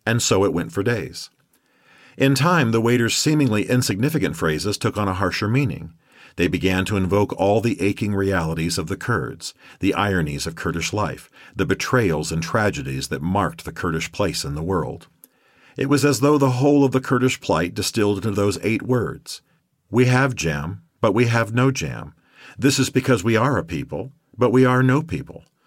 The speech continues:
We are a nation, but we have no nation. We have friends, but in truth, we have no friends at all in the world."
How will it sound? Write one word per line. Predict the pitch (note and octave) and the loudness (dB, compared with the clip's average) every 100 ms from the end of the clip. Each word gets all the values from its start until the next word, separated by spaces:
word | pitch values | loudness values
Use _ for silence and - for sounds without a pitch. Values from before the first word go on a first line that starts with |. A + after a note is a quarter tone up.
| - - | -20 -10
We | - A#2 | 0 2
are | F#2+ A#2+ C#3 | 4 4 4
a | |
nation, | F#2+ D#2+ - D2+ D2 - _ _ | 2 0 -4 -6 -10 -14 _ _
but | D#2+ F2+ D#2+ | -2 -2 0
we | F#2 | -2
have | G2+ A2 D#2+ - | 0 -2 -2 -4
no | C#2 C2+ | -8 -6
nation. | C2+ B1+ - E2+ - _ _ - | -6 -10 -12 -14 -18 _ _ -14
We | - G2+ G2+ | -2 0 2
have | G#2 F#2+ | 0 -2
friends, | - C3 D2+ G#1+ A#1 - - - | 0 0 0 -6 -12 -14 -16 -6
but | E2+ E2+ | -2 0
in | F2+ | -2
truth, | - B2 B2 B2 - _ - - - | -2 0 0 -4 -20 _ -20 -20 -6
we | E2+ G2 | 0 0
have | G#2 G2 | 2 0
no | E2 F2 | 0 -2
friends | E2 A#2+ A#2 A#2+ A2+ | 0 0 0 -2 -4
at | - | -4
all | D#2+ F2+ G2 G2 | 0 2 2 0
in | G2 | -2
the | G2 | -4
world." | D2+ C2+ A#1 C3+ | -4 -6 -8 -14